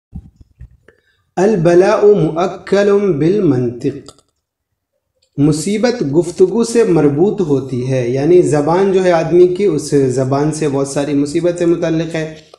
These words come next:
आदमी कुछ उल्टा सीधा बोल देता है तो मुसीबत आ जाती है, और अगर ज़बान का आदमी सही इस्तेमाल करे तो मुसीबत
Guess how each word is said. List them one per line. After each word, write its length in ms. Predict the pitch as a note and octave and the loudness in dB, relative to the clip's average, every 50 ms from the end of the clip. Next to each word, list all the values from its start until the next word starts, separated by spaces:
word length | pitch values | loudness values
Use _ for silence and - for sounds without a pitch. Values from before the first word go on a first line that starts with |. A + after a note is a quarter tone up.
| _ - | _ -6
आदमी 240 | D#3+ D#3+ D3+ E3+ E3+ | -4 0 2 2 2
कुछ 200 | D#3+ E3+ F3+ - - | 2 2 -2 -2 0
उल्टा 280 | - E3+ D#3 - F3+ F3 | -2 -2 0 0 0 0
सीधा 280 | D#3+ F3 D#3 D#3 D3 C#3 | 0 0 0 0 -2 -2
बोल 320 | A#2+ A#2 B2+ C#3 D#3+ E3 E3 | -2 -2 -2 -2 0 0 0
देता 300 | D#3 E3 E3 D#3 E3+ E3 | 0 -2 -2 0 -2 -2
है 140 | D#3 D#3 C#3 B2 - | 0 -2 -2 -4 -6
तो 120 | - C3+ C3+ | -6 -2 0
मुसीबत 500 | C#3+ D3 C#3+ D3 D#3+ D3 C#3+ D3 C3+ C#3+ | 0 0 0 -2 -4 -4 -4 -4 -4 -4
आ 80 | D3 C#3 | -6 -4
जाती 400 | C3+ C#3+ C#3 C3 - - C#3 C#3 | -2 -4 -4 -4 -6 -6 -6 -4
है, 180 | C#3 C#3 C3 B2+ B2+ B2+ - - _ _ _ _ _ _ _ _ _ | -4 -4 -4 -6 -8 -12 -18 -20 _ _ _ _ _ _ _ _ _
और 320 | - C3+ B2+ B2 B2 B2 B2 B2+ B2 B2+ C3 C3 B2+ B2+ B2+ | -4 -2 0 0 0 -2 -2 -2 -2 -2 -2 -2 -2 -2 -4
अगर 260 | - D#3 D3+ E3 E3+ D#3 | -4 -4 -2 0 0 0
ज़बान 440 | C#3+ C#3 D3 C#3+ D3+ D#3+ E3 F3 F3 E3+ | 2 2 0 2 0 2 2 2 2 2
का 140 | - F3 | 2 0
आदमी 300 | D#3 D3+ D3 D3+ E3 D#3+ D#3 | 0 0 0 0 -2 -2 -2
सही 240 | - - D3 D3 C#3+ | -4 -2 -2 0 -2
इस्तेमाल 540 | C#3 - - - B2+ A#2+ C3 D3 D#3 D#3+ D3+ | -2 -4 -8 -8 -6 -4 -2 -2 -2 -2 -2
करे 280 | C3+ - D#3 D3+ C#3+ B2+ | -4 -4 -2 -2 -2 -4
तो 240 | - - C3 B2+ A#2+ | -4 -6 -6 -6 -4
मुसीबत 560 | A#2+ B2 A#2+ - - C#3 C3 C#3+ D3+ C#3+ - | -4 -6 -6 -6 -8 -6 -4 -4 -6 -6 -4